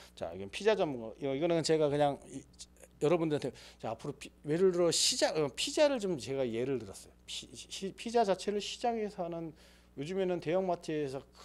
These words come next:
큰 피자들이나 이런 것들이 유행이 있고 다 하는데, 시장 내에서 피자를 하신 분들은 아까 그랬죠. 주방 자체를 공유하자. 예를 들어 예전-, 예전에는 없어졌는데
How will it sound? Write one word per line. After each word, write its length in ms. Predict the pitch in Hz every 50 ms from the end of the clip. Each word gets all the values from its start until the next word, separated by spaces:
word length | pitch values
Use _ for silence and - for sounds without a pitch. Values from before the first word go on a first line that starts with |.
| - - - - - - -
큰 240 | - 254 233 226 226
피자들이나 580 | 220 - - - 214 202 185 180 175 170 165 151
이런 220 | 139 143 151 151
것들이 280 | 147 139 127 135 131 120
유행이 320 | 117 127 139 147 143 123
있고 260 | 107 - - - 123
다 180 | 110 120 117 113 -
하는데, 340 | - - 147 135 147 160 - - - - - _ -
시장 340 | - - 202 214 214 208
내에서 220 | 208 196 180 170 175 -
피자를 460 | - - - 233 269 254 240 233 214
하신 240 | 202 196 - 202 190
분들은 320 | 180 175 185 185 170 107 - - _
아까 120 | - 139 143
그랬죠. 240 | 151 127 123 117 101 -
주방 760 | - - - - - - - 131 135 143 180 180 175 180 180
자체를 920 | 160 - - 127 123 _ - - - 147 139 131 127 131 131 156 190 214 196 -
공유하자. 360 | - - 156 147 131 110 117
예를 160 | 117 127 135 135
들어 80 | 135
예전-, 240 | 135 131 160 165 147
예전에는 420 | 143 151 165 196 202 202 196 175
없어졌는데 540 | 139 127 - 170 156 156 151 143 131 147 139